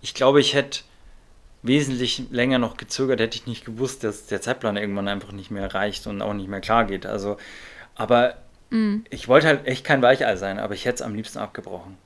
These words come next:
Speaker 1: um ehrlich zu sein. Und weil ich
Speaker 2: Krass.
Speaker 1: da oben dann gemerkt hab, nee, das glaube ich, packe ich so einfach nicht. So, dann bin ich da runter und es war halt klar ein krasses Gefühl, du denkst halt echt jetzt, du stirbst. <laughs> Also so wirklich, das ist jetzt nicht,
Speaker 2: Mhm.
Speaker 1: das ist schon so eine Mischung aus,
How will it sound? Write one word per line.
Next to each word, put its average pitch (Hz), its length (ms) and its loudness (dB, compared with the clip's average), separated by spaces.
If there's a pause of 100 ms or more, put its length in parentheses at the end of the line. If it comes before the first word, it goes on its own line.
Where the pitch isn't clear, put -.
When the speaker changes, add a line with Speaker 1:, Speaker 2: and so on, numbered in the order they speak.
(100)
Speaker 1:
um 104 100 -10
ehrlich 98 220 -10
zu - 120 -18
sein. 101 340 -12
Und 107 260 -6 (340)
weil 113 120 4
ich 101 80 -2
Speaker 2:
Krass. 123 140 2
Speaker 1:
da - 60 -4
oben 151 420 0
dann 120 180 2
gemerkt 120 300 0
hab, 139 140 -4 (120)
nee, 120 320 -4 (420)
das - 180 -6
glaube 127 240 -4
ich, 135 120 -12
packe 135 200 -14
ich 90 120 -10
so - 100 -12
einfach 95 220 -12
nicht. 95 200 -12 (520)
So, - 120 -2
dann 120 100 4
bin 135 100 2
ich 139 120 2
da 120 100 4
runter 143 300 2
und 123 60 4
es 113 100 -2
war 113 100 8
halt 120 260 4
klar 113 220 2
ein 104 100 0
krasses - 320 -4
Gefühl, 110 240 -8
du 104 60 -6 (220)
denkst 123 220 -2
halt 107 100 0
echt 101 180 -4
jetzt, - 220 -10
du 107 40 -12
stirbst. - 500 -8
<laughs> - 60 -10
Also - 260 4
so - 180 12 (120)
wirklich, 277 400 8
das 233 160 6
ist 277 100 6
jetzt 247 220 12
nicht, 220 260 6 (160)
Speaker 2:
Mhm. 208 80 0
Speaker 1:
das 170 140 4
ist 233 140 6
schon 226 180 12
so 220 60 10
eine 190 100 10
Mischung 196 280 10
aus, 180 200 10